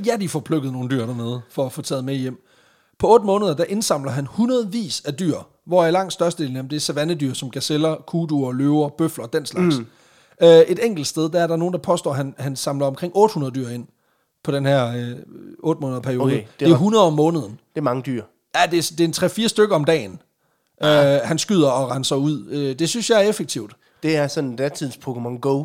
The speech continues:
Speaker 2: på en eller anden måde,
Speaker 1: Ja, det
Speaker 2: ikke?
Speaker 1: er også det der med, at sådan, vi tager ned for at observere dem i deres nu-, naturlige habitat, så er det sådan lidt,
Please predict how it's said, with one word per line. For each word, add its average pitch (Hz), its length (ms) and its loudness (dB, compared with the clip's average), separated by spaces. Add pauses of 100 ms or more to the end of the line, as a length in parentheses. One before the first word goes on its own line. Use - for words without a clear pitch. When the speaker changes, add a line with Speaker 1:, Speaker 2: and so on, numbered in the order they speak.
(240)
Speaker 2:
på - 100 -8
en 120 60 -4
eller 110 140 -6
anden 113 120 -6
måde, 110 120 0
Speaker 1:
Ja, - 40 6
det 165 60 2
Speaker 2:
ikke? 202 100 4
Speaker 1:
er - 60 0
også 220 200 2
det 233 80 0
der 208 60 2
med, 190 160 0
at 165 120 4
sådan, 160 260 -10 (140)
vi 156 160 -4
tager 160 140 -4
ned 180 120 0
for 170 80 2
at - 20 6
observere 156 340 0
dem 135 100 -2
i - 20 -6
deres 127 180 -6
nu-, 147 120 -2
naturlige 139 380 -4
habitat, 127 400 -2
så 151 60 -4
er - 20 -4
det 139 60 -8
sådan 156 160 -4
lidt, - 80 -16